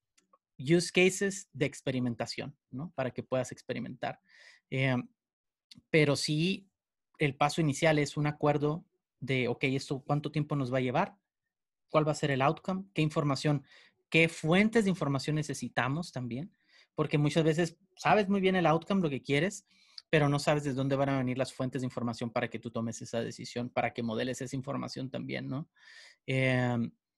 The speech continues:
y estar muy abiertos a, a, a cometer errores, ¿no? Creo que eso es algo que, que debemos, debemos de poner sobre la mesa y, y,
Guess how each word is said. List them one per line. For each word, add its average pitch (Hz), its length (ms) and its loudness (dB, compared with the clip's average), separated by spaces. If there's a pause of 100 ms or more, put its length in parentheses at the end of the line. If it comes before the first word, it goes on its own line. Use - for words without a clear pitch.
(220)
y 147 160 0
estar 143 280 2
muy 147 220 2
abiertos 135 540 0
a, 127 100 -6
a, 117 500 -4
a 110 100 -8
cometer 120 360 -4
errores, 110 480 -2
¿no? 131 160 -10
Creo 123 200 -6
que 127 100 -4
eso 135 140 -6
es 123 100 -4
algo 127 260 -2
que, 113 300 -4 (640)
que 113 600 -2 (640)
debemos, 147 400 2
debemos 135 340 4
de 147 100 2
poner 127 280 -2
sobre 131 260 -2
la 117 80 0
mesa 127 300 0
y, 135 140 0
y, 120 360 -6